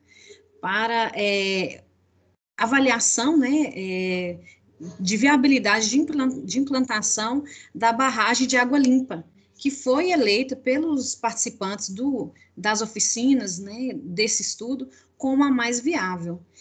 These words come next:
Então, é só trazer essa informação aí pro pessoal, porque o Marcos le-, falou sobre um estudo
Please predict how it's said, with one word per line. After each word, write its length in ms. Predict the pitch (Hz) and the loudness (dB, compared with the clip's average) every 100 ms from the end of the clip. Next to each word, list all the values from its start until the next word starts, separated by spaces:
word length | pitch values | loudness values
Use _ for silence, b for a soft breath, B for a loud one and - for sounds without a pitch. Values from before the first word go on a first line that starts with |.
| B B - | B B -2
Então, 640 | 247 262 247 233 269 330 | 0 0 0 0 0 0
é 80 | 254 | -2
só 220 | - 294 | -4 -4
trazer 320 | 359 294 277 247 | -6 -2 0 0
essa 160 | 247 | -2
informação 600 | 247 226 220 208 - 202 | -4 -4 -4 -4 -4 -6
aí 120 | 190 | -8
pro 140 | 185 190 | -8 -10
pessoal, 640 | 190 190 - 190 196 269 - | -6 -6 -6 -6 -4 -6 -6
porque 500 | 277 - 247 220 165 | -10 -6 -4 -4 -4
o 80 | 214 | -6
Marcos 480 | 208 214 214 - 185 | -4 -4 -2 -2 -2
le-, 160 | 202 | -8
falou 440 | - - 196 190 202 | -12 -10 -6 -4 -4
sobre 260 | 214 196 | -4 -4
um 80 | 214 | -4
estudo 480 | 220 - 320 349 | -2 -2 -4 -8